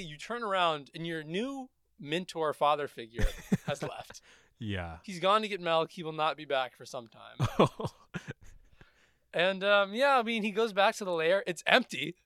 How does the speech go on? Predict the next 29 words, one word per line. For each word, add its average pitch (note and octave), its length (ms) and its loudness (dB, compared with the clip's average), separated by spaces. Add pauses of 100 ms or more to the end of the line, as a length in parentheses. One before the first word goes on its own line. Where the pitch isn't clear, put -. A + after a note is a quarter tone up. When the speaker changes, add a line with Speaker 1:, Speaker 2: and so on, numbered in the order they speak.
Speaker 2:
He, G3+ 320 6
like, F#3+ 260 8
just F#3+ 240 2
took - 240 6 (140)
everything. C3 640 2
Speaker 1:
<laughs> - 40 -16
Greba A#3+ 360 2
literally A3 300 2
took - 160 2
Speaker 2:
Uh, C#3 160 6
Speaker 1:
every C3 160 2 (300)
Speaker 2:
besides, F3 180 4 (460)
Speaker 1:
artifact. B2 200 0
Speaker 2:
yeah, A2+ 240 0
the G#2+ 120 -4
sword. C3+ 760 0 (220)
Speaker 1:
Yep. C#3+ 300 0
Speaker 2:
Is B2+ 80 -4
that D#3 120 4
Speaker 1:
Leaves G#3 200 4
Speaker 2:
it? A3 40 -6
Speaker 1:
him G3 60 -4
the F3 40 -6
Sword F#3+ 200 -4
of D#3+ 40 -16
Torn, F3+ 280 -4
that's A#2 180 -10
it. - 20 -2
Speaker 2:
Yeah, B2+ 180 0